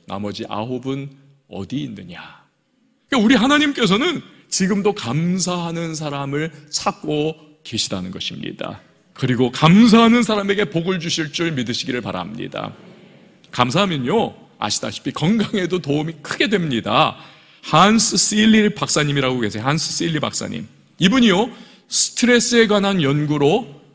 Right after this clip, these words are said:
노벨 의학상을 받으신 분이에요. 스트레스의 대가입니다. 하버드 대학에서 이분이 고별 강연을 합니다.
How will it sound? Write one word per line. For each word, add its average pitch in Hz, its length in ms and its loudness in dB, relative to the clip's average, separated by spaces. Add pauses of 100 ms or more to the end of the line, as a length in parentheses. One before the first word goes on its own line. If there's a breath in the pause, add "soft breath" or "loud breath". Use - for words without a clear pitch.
(100)
노벨 147 460 2
의학상을 139 560 0
받으신 101 480 -6
분이에요. 92 260 -12
스트레스의 - 480 -2
대가입니다. 98 800 -6 (1800)
하버드 220 400 4
대학에서 214 580 2
이분이 175 540 -2
고별 165 640 -2 (440)
강연을 131 760 -8 (920)
합니다. 95 600 -10